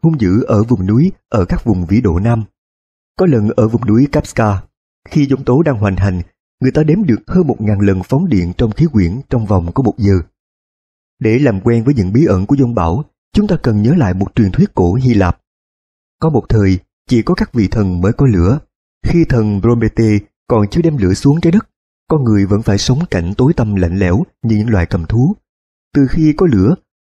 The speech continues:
con người bắt đầu ăn thức ăn được nấu chín, học được cách khai thác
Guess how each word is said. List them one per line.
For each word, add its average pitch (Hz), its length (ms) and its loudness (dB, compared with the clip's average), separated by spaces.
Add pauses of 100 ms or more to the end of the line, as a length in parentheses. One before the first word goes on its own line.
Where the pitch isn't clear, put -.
con 165 140 0
người 123 160 2
bắt - 160 -4
đầu 107 280 2
ăn 120 140 -2
thức - 180 -2
ăn 123 180 -2
được 104 160 -4
nấu 113 160 2
chín, 139 280 -2 (460)
học - 200 -2
được 110 180 -2
cách - 180 -6
khai 113 140 0
thác 135 240 -2